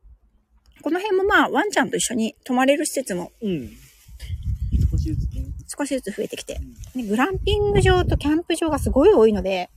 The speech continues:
Speaker 2: うん。
Speaker 1: あ、来た来た。あ、こちらから受け取ります。ありがとうございます。うわ、すごいの来た。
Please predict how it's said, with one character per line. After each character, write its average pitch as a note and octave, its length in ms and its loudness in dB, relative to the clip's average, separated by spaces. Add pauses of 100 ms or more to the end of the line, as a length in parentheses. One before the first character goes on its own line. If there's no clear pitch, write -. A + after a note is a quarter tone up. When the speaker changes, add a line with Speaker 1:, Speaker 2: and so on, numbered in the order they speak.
Speaker 2:
う - 60 -16
ん。 - 60 -20 (260)
Speaker 1:
あ、 C4 100 2
来 - 80 -6
た B3+ 80 -4
来 - 60 -12
た。 - 140 -2 (1500)
あ、 C4+ 60 -10
こ C4+ 100 -4
ち C4+ 80 -4
ら C#4+ 80 2
か C4 100 6
ら B3+ 60 6
受 - 100 -6
け C4 60 0
取 B3+ 140 4
り - 20 2
ま B3+ 360 4
す。 - 120 -8
あ B3 60 2
り B3+ 80 4
が C4+ 80 2
と B3+ 100 0
う - 20 2
ご G#3+ 80 0
ざ A3 100 0
い A3 60 0
ま A3+ 100 -2
す。 A3+ 80 -8
う - 40 -2
わ、 A#3 120 2
す - 100 -6
ご B3 100 6
い A3 40 6
の F#3+ 80 -6
来 - 40 -18
た。 - 140 -12